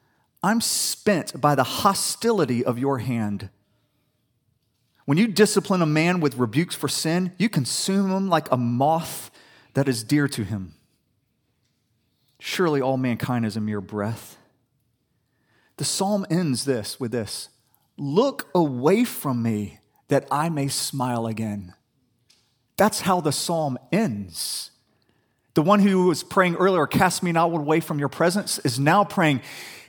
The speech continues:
"God, don't even look at me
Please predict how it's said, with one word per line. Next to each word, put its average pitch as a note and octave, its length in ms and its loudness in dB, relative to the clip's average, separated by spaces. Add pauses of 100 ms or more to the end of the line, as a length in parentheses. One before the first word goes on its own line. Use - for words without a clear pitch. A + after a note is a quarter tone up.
(140)
"God, A3 460 6 (280)
don't A#3+ 400 6
even A3+ 500 6
look E3+ 600 4
at D3+ 180 4
me B2 400 0